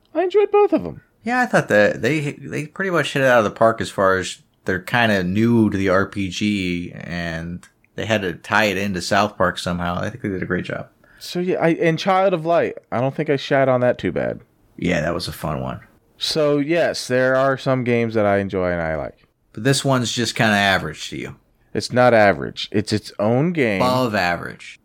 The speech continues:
Speaker 1: But it's a Doom game, which means I'm expecting something different from it.
Speaker 2: Well, it gave you something different this time, all right.
Speaker 1: It gave me something different.
Speaker 2: Phew,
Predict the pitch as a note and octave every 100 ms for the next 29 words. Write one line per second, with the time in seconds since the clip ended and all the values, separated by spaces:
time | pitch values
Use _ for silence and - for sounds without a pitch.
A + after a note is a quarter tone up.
0 | _ C3 A#2+ A#2+ - A#2 - - - A#2
1 | A2+ _ - C3 B2+ A#2+ G2+ D2+ A#1+ G1+
2 | - _ - G2 - G#2+ G#2 G#2 G2+ -
3 | - A2+ - A2 - G#2 G#2+ G2+ F2+ A#2+
4 | A2+ G2+ E2 E2 C2+ G#1+ - _ _ G2
5 | A2 A2+ B2 C#3 C#3 D3 C3 A#2 G#2 C3
6 | G2+ F2+ F2+ - F2 F2 E2+ E2+ E2+ E2+
7 | F2 G#2 G#2+ A#2+ A#2 F#2 A#2 F2+ D2 -
8 | C#3 G#2